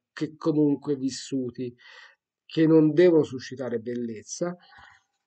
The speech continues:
A parer mio, a parer mio, Egon Schiele, questi tratti qui sono veramente spettacolari, predicatore,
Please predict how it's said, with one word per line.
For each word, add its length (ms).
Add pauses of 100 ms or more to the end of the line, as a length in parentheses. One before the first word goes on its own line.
(360)
A 200
parer 320
mio, 800 (260)
a 1160
parer 260
mio, 400
Egon 300
Schiele, 760 (1800)
questi 500 (540)
tratti 440
qui 280
sono 440
veramente 440
spettacolari, 1400 (760)
predicatore, 920